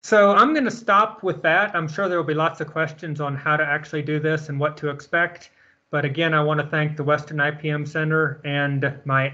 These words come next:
Agricultural Experiment Station for providing some funding on this. And thanks to all the people who helped. And my email address is there. So with that, I'll be happy to answer some questions.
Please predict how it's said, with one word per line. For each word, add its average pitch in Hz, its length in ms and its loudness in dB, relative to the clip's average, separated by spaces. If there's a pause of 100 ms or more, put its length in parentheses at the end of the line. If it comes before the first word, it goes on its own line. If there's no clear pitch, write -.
(140)
Agricultural 143 600 -4
Experiment 175 560 0
Station 180 480 -4
for 143 220 -8
providing 143 520 0
some 131 220 -4
funding 196 600 -4 (540)
on 185 180 -2
this. 220 440 -4
And 139 200 -2
thanks 151 280 0
to 147 140 0
all 147 120 2
the 143 60 -4
people 151 380 -4
who 135 180 -4
helped. 175 480 -4 (640)
And 143 580 2 (520)
my 139 200 0
email 180 340 4
address 156 680 0
is 127 200 -10
there. 196 500 -2 (640)
So 143 540 -4 (560)
with 143 200 -2
that, 202 360 2
I'll 160 120 0
be 147 140 -4
happy 160 400 -2
to 156 140 -8
answer 147 340 -6
some 143 160 -6
questions. 147 560 -4